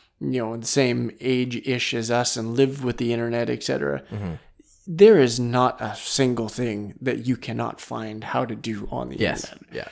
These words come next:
Speaker 2: that's
Speaker 1: It
Speaker 2: very
Speaker 1: is,
Speaker 2: true.
Speaker 1: given the amo-, uh, given a specific amount of time, you'll be able to figure it out.
Speaker 2: Mm-hmm.
Speaker 1: Um, right searches, et cetera. It is awesome. What else? What else do you have?
Speaker 2: Um,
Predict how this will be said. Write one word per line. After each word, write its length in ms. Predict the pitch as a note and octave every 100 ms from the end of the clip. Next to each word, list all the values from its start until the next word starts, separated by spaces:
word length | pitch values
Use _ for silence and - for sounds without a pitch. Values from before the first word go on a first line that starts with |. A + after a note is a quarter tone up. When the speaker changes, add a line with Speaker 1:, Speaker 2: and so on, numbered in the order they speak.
| -
Speaker 2:
that's 160 | G#2 E3+
Speaker 1:
It 60 |
Speaker 2:
very 60 | D#3
Speaker 1:
is, 180 | C#3 D2+
Speaker 2:
true. 400 | - - - D3+
Speaker 1:
given 320 | - E3+ G3
the 100 | F#3+
amo-, 220 | F#3 F3 -
uh, 100 | D#3
given 340 | C#3+ D#3+ F#3
a 60 | F3+
specific 760 | E3 - D#3+ D#3 D#3 F3+ F3+
amount 380 | F#3 F3 F3 F3
of 40 | F3
time, 460 | C#3 B2 B2+ B2 -
you'll 120 | C#3
be 160 | C3 B2+
able 180 | B2+ B2+
to 80 |
figure 340 | A#2+ - C3+ B2+
it 100 | A2
out. 260 | G#2+ G#2+ -
Speaker 2:
Mm-hmm. 340 | - G#3 -
Speaker 1:
Um, 340 | C3 B2+ B2 A#2+
right 220 | B2 B2+
searches, 500 | - C3 - B2+ B2+
et 140 | -
cetera. 320 | - - D3
It 220 | - C#3+ -
is 480 | - - - - -
awesome. 460 | - - - - D3+ _ _
What 160 | D#3+ E3
else? 260 | F3+ F3+ E3+
What 140 | F3
else 160 | F3+ -
do 80 |
you 60 | B2+
have? 200 | F2+ - -
Speaker 2:
Um, 640 | D3 C#3+ C#3 C3+ C#3 C#3